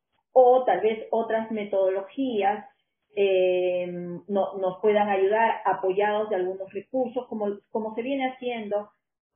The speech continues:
utilizando, este, por ejemplo, los videos, ¿no? Los videos han sido uno de los recursos que más se están utilizando ahora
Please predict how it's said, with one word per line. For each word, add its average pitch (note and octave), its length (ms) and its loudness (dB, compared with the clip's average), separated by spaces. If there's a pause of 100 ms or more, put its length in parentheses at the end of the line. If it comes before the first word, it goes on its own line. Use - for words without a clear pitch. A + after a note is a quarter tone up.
(160)
utilizando, G#3 1000 -2 (100)
este, F3+ 960 -4
por F#3 120 0
ejemplo, F#3+ 460 -6
los G#3 160 0
videos, G#3+ 580 0
¿no? A#3+ 200 -8
Los D4 140 -6
videos B3 320 0
han D#4+ 140 -8
sido D4+ 160 -8
uno D4+ 100 -10
de D#4 60 -12
los D#4 140 -8
recursos - 500 -12
que A#3 80 -10
más C4 300 -8
se C#4+ 60 -12
están B3 220 -10
utilizando A#3 640 -8
ahora A3 420 -4